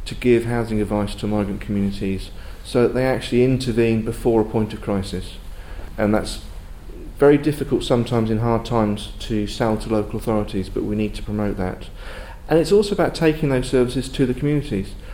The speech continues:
Migrant communities are less likely to come into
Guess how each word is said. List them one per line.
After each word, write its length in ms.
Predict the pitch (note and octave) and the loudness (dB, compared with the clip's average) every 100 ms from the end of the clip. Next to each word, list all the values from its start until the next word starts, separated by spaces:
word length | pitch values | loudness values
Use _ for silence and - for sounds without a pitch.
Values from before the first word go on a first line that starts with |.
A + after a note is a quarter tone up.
| - - | -8 0
Migrant 320 | D3+ D3+ C3+ | 2 2 -2
communities 480 | D3 C#3 C3+ C#3 A#2+ | 0 0 0 -2 2
are 80 | A#2 | 4
less 300 | C#3+ - C#3 | 4 2 0
likely 280 | C3 A#2 | 0 0
to 160 | A#2 - | -2 -4
come 220 | - B2+ | -4 0
into 580 | B2 A#2+ A#2+ A#2 A2 G#2+ | 2 0 0 0 0 0